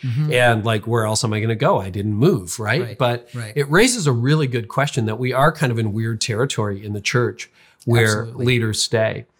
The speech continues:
Speaker 1: Yeah.
Speaker 2: Uh, any other, if you were to write a couple of, just, just a sort of rapid fire,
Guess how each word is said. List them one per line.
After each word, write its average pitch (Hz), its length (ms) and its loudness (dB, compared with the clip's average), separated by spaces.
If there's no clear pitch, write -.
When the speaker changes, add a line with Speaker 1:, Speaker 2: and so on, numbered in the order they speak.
Speaker 1:
Yeah. 110 240 -6
Speaker 2:
Uh, 123 160 2
any 262 280 4
other, 185 200 4
if 147 200 0
you 208 100 -2
were 277 80 -4
to 269 60 -6
write 139 260 0
a 123 60 0
couple 135 320 0
of, 110 100 -2
just, 131 240 -8
just 127 220 -6
a 107 40 -8
sort - 340 0
of 101 100 0
rapid 107 320 -2
fire, 92 320 -8